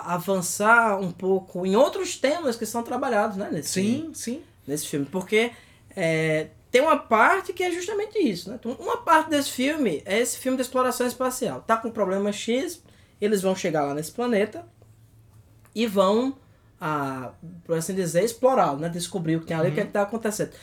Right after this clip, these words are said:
Speaker 1: No caso desse filme, ele tem uma questão interessante, que é o seguinte:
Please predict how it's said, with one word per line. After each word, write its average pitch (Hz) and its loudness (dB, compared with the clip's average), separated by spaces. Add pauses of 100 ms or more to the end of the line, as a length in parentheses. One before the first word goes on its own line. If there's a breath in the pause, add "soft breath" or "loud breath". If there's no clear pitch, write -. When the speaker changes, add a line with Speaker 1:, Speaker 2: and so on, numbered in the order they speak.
(200 loud breath)
Speaker 1:
No 285 2
caso 302 4
desse 233 0
filme, 277 0
ele 240 0
tem 240 -4
uma 262 -2
questão 214 -4
interessante, 165 -4
que - -6
é 240 2
o 254 -8
seguinte: 175 -4